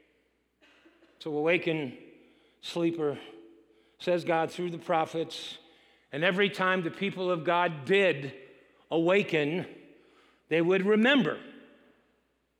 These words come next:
who we are, whose we are, why we're here, and now we're back. And every time that happened, from the beginning of the story to the end of the story, it was really good news,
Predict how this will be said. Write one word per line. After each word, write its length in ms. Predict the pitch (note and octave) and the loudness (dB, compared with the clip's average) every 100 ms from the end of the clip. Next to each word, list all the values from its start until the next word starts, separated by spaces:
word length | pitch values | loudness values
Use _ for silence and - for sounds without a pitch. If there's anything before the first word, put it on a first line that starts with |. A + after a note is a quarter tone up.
| _ | _
who 140 | - F#3 | 0 4
we 180 | F#3+ | 6
are, 220 | G#3 F#3+ A#2+ - - - - - | 6 4 0 -8 -20 -20 -20 -4
whose 280 | G#3+ A#3 F#3+ | 0 2 2
we 200 | F3+ E3+ | 4 4
are, 300 | E3 D#3+ C#3+ - - | 4 2 -2 -10 -12
why 320 | B2 D#3+ A3+ | -2 2 4
we're 240 | B3 G3+ F#3+ | 4 4 2
here, 420 | - F#3 F3+ F#3 - | 2 2 2 0 -4
and 200 | C#3 D3+ | -6 -2
now 200 | D#3 A3+ B3 | 2 2 4
we're 340 | G#3 G3+ G3 | 4 4 2
back. 440 | C#3 F3 E3+ E3+ - - - | 2 2 2 0 -8 -18 -10
And 120 | E3 | -2
every 320 | A#3+ D4+ E4 | 2 4 2
time 280 | - A#3 A3 | 4 2 4
that 160 | G#3 E3+ | 2 2
happened, 400 | E3+ D3 B2+ B2 - - _ _ _ _ - - | 0 -2 -8 -14 -20 -20 _ _ _ _ -20 -6
from 200 | - G3 | -2 2
the 80 | F#3+ | 2
beginning 400 | F#3+ F#3+ C4+ C4 | 2 2 4 4
of 60 | A3 | 4
the 80 | |
story 340 | G3 - A#3 G#3+ | 2 2 4 4
to 120 | G3 | 2
the 160 | F3+ G#3 | 0 2
end 180 | A3 G#3+ | 2 4
of 80 | |
the 80 | G3+ | 2
story, 600 | - - G3 F#3+ E3 D#3 - - | 0 2 4 4 4 2 -4 -2
it 140 | F#3+ G#3 | 0 2
was 220 | F#3+ D#3+ | 2 0
really 480 | E3+ G#3+ C#4 B3 A3+ | 0 4 6 6 4
good 240 | F3+ A3 | 2 2
news, 360 | F#3+ G3 F3+ | 4 2 2